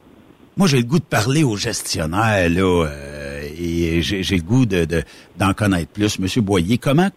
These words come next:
comment percevez-vous ou voyez-vous le transport pour les trois, quatre, cinq prochaines années ? Est-ce que la courbe va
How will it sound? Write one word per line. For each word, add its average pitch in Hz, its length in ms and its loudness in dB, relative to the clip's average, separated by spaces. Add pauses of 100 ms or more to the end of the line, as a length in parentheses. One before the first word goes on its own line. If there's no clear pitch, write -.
(220)
comment 202 240 2 (140)
percevez-vous 117 760 0
ou 156 100 0
voyez-vous 107 920 -2
le 117 160 2
transport 120 920 0 (420)
pour 113 280 0
les 107 240 0
trois, 123 600 0
quatre, 113 280 -2
cinq 131 420 0
prochaines 98 760 0
années ? 85 320 -2
Est-ce 104 180 -8
que 160 400 2 (460)
la 151 180 0
courbe 233 460 2
va 131 480 0